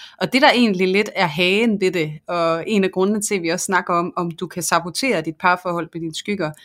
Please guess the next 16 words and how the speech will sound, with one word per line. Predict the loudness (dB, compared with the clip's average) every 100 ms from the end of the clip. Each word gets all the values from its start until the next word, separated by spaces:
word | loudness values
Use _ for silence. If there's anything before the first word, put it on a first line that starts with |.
| -20 -20 -6
det | -2
er | 4 6
jo | 4
fordi, | 0 -4 -4 -2
at | -4
hvis | -4
du | -2
ikke | -2 -2
selv | 0 2 2 -2
vil | -6
vedkende | -2 -2 -2 0 0 0
dig, | 0 -2 -8 _
at | -4 0
det | 2
er | 6 4
du, | 4 -2